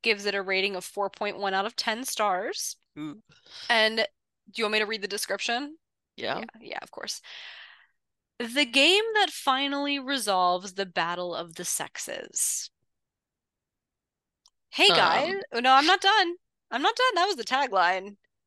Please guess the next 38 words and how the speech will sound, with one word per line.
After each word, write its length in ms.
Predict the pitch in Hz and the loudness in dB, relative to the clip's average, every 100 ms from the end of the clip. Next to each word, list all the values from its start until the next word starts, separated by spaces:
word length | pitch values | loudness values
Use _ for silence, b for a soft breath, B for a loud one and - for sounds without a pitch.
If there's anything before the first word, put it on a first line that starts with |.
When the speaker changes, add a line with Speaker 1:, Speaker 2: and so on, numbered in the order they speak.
| _ _ - | _ _ -6
Speaker 1:
The 80 | |
description 560 | 247 - 370 - 403 294 | -4 -2 -2 2 2 2
goes 160 | 277 277 | 2 4
on 200 | 254 262 | 4 4
to 120 | 277 | 2
read, 400 | 220 160 165 185 _ _ _ _ _ | 0 -4 -6 -8 _ _ _ _ _
"Hey, 200 | - 294 | 2 4
guys, 460 | 247 160 185 254 - 208 | 6 6 4 2 -2 -4
do 140 | 220 | -4
you 160 | 247 339 | 0 2
know 260 | 339 339 - | 2 2 2
all 240 | 220 233 247 | 0 2 0
the 140 | 254 | -2
stuff 420 | - - 185 - | -2 0 -2 -2
that 160 | - 196 | -6 -2
guys 340 | 185 170 196 | 0 2 0
are 80 | 214 | -4
supposed 540 | - 196 208 190 - | -6 -6 -6 -4 -4
to 80 | - | -4
know 240 | 202 175 208 | -2 -2 0
about 320 | 196 160 - | 0 0 -2
cars, 480 | - 185 185 220 - | 0 2 2 0 -2
sports, 460 | - - 170 170 - | -2 -2 -4 -6 -6
and 100 | 190 | -10
the 60 | - | -8
stock 380 | - 165 175 254 | -2 0 0 0
market? 480 | 262 269 320 349 - B B B B | -2 0 0 0 -4 B B B B
Hey, 260 | - 349 453 | 0 4 4
girls, 480 | 240 180 196 262 - 226 | 4 2 4 2 -2 -6
do 100 | 247 | -4
you 220 | 233 302 | 0 0
know 160 | 339 415 | 0 0
your 200 | 320 254 | 0 0
way 260 | 185 202 | -2 0
around 280 | 220 214 202 | 0 0 0
a 60 | - | -2
sewing 440 | - 185 190 277 | -2 -2 -2 -2
machine? 380 | 302 - 370 | -4 -2 -2